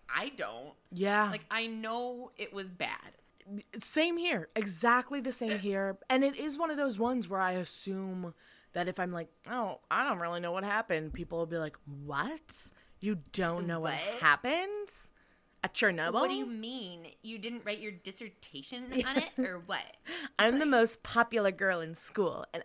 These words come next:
Speaker 2: I love talking about Chernobyl." <laughs>
Speaker 1: Chernobyl. Oh my
Speaker 2: It's
Speaker 1: God.
Speaker 2: kind of a fun
Speaker 1: I could
Speaker 2: character.
Speaker 1: talk about, like, football,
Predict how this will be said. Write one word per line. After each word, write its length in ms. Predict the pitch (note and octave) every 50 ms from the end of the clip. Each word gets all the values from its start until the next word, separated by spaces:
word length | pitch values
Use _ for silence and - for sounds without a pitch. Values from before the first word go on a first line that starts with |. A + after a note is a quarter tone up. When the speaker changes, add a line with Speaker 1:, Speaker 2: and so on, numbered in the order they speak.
| -
Speaker 2:
I 180 | - A#3 A3+ G3+
love 420 | F#3 F3+ F3+ G3 G#3 F#3 E3+ -
talking 320 | - F#3 E3+ F3+ - F3+ F3+
about 220 | E3 D3+ - -
Chernobyl." 480 | - - G#3 G#3+ F#3+ F3+ F3 G#3 A3+ -
<laughs> 600 | D4 C#4 - - D#4 - - F4+ - - - -
Speaker 1:
Chernobyl. 460 | A#3 G3 - F#3 E3 D#3+ F#3 F3+ D#3+
Oh 400 | D3+ B2+ A2 F#2+ D#2 G2+ A#2+ - - - - - - - - -
my 180 | G#3+ - F#4
Speaker 2:
It's 200 | E3+ - C3 B2
Speaker 1:
God. 100 | A#2+ -
Speaker 2:
kind 100 | D#5 C#5+ C#5 A4+
of 60 | F#4
a 40 | A3
fun 300 | - - F#3+ F3 F3+ E3+
Speaker 1:
I 100 | - A3+
could 120 | - B3+ A3
Speaker 2:
character. 60 | C4+
Speaker 1:
talk 140 | A#3+ A#3+ B3+
about, 200 | B3 A3+ G#3+ G3+
like, 240 | G3+ G3 G3 F4+ - - - - _ - - - - - _ _ _ _ _ _ _
football, 640 | - D4+ D4+ - C#4+ C4+ C4 C4 B3+ C4 C4 -